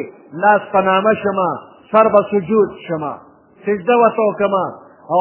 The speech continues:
خپله غلامي الله ته ښکاره کړمه. نو الله ورته فرمایي چې زما په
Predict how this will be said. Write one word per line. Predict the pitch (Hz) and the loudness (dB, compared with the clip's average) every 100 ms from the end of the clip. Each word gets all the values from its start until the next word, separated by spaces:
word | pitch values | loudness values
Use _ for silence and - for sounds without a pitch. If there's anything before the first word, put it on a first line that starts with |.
| 180 | 0
خپله | - 240 214 165 | 0 2 2 2
غلامي | 202 202 208 240 202 | 4 6 4 2 0
الله | 196 196 190 | 2 2 2
ته | 180 - | -2 -6
ښکاره | 180 165 160 160 | -2 -2 -2 -6
کړمه. | 143 123 98 - _ _ _ _ _ _ _ _ _ _ _ _ _ _ _ _ _ _ _ _ _ _ _ _ _ _ _ _ - | -10 -10 -16 -20 _ _ _ _ _ _ _ _ _ _ _ _ _ _ _ _ _ _ _ _ _ _ _ _ _ _ _ _ -14
نو | 139 156 160 | -12 -4 -2
الله | 170 180 | 2 2
ورته | 180 180 175 | 2 2 0
فرمایي | 175 170 185 190 180 123 - - _ | 2 0 2 2 2 -4 -12 -20 _
چې | 160 165 | -6 0
زما | 180 202 214 | 0 2 2
په | - | 2